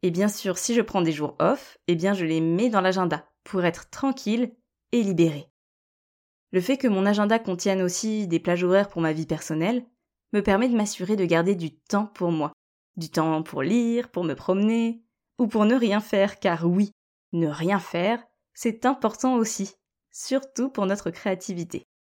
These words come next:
Ces trois outils m'aident dans mon quotidien à organiser le travail. Et si je vous en parle aujourd'hui, c'est parce que dans la Girl Boost Academy, il y a tout un module lié à l'organisation.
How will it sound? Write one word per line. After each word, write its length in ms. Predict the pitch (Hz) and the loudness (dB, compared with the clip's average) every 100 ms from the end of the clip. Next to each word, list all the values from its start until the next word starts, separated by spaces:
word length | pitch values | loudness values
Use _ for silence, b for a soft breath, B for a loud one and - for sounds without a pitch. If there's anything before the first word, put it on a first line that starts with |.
| _ _ _ _ | _ _ _ _
Ces 260 | - - 143 | -12 -10 -10
trois 340 | - 277 240 | 0 2 2
outils 400 | 208 - 269 294 - | 0 -2 -6 -6 -2
m'aident 400 | 190 247 220 170 | 0 2 0 -2
dans 140 | 175 | 0
mon 160 | 170 165 | 0 0
quotidien 640 | 285 285 175 180 226 254 | -4 -4 -4 2 2 0
à 140 | 190 190 | -2 0
organiser 480 | 196 202 190 180 | 0 0 0 0
le 100 | 220 | 0
travail. 540 | 202 - 175 - - - _ - | -2 -6 -6 -8 -8 -14 _ -2
Et 160 | 156 | -2
si 240 | 156 - 196 | -2 -2 0
je 80 | |
vous 120 | 180 175 | 2 0
en 80 | |
parle 260 | 156 240 294 | 4 4 4
aujourd'hui, 480 | 196 165 156 214 - | 4 2 0 -6 -10
c'est 180 | - 196 | -6 -4
parce 180 | 185 170 | -2 -4
que 140 | - | -6
dans 120 | 160 156 | -4 -2
la 180 | 156 | -4
Girl 200 | 160 240 | 2 4
Boost 240 | 220 190 185 | 4 -2 -4
Academy, 600 | 165 165 160 170 233 262 _ _ | -4 -4 -2 0 -2 -4 _ _
il 100 | 226 | 0
y 100 | 240 | 0
a 80 | 247 _ _ | -2 _ _
tout 200 | 302 359 233 | -6 -2 0
un 100 | 185 | 0
module 480 | 208 185 180 247 - | 0 0 0 -2 -2
lié 400 | 180 175 190 247 | -4 0 2 2
à 80 | 190 | 2
l'organisation. 800 | 170 175 170 175 175 165 - | 0 0 0 0 -2 -4 -10